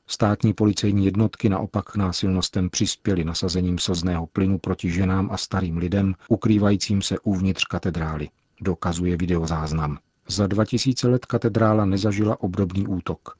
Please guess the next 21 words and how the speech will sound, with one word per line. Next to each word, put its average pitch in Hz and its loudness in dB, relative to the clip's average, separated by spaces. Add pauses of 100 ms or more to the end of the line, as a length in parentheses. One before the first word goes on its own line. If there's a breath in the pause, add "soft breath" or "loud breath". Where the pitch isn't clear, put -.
(260)
kritizoval 92 0
nečinnost 95 0
státních 85 -6
úřadů 92 -2
a 90 -2
zejména 85 -2
prezidenta 90 -2
Mursího 90 -2 (420 soft breath)
koptský - -4
pravoslavný 92 0
patriarcha 87 -4
Theodor 82 -2
druhý 92 0 (400 loud breath)
v - -12
soukromé 87 -2
televizi 95 0 (160)
On 87 0
T 85 -4
V 95 0 (240 loud breath)
a 107 0
dodal: 85 -2